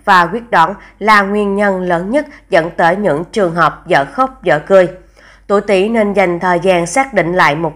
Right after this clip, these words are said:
tiêu, khả năng của mình để những nỗ lực của bản thân được đền đáp xứng đáng.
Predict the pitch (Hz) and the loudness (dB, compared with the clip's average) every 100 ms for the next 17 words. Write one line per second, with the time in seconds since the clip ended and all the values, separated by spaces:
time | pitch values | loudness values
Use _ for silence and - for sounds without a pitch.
0 | - 190 185 - - - 170 208 190 175 | -2 0 0 -4 -10 0 0 2 0 0
1 | 170 185 185 - - - 185 196 170 160 | -2 0 0 0 -12 -2 0 2 0 0
2 | 196 170 208 185 - - 156 156 151 180 | 0 0 2 0 -2 -2 0 0 -2 -2
3 | 196 175 175 190 185 175 170 170 147 185 | 0 -2 -4 0 0 0 0 -2 0 0
4 | 240 - 175 175 165 170 | 0 -4 -6 0 0 0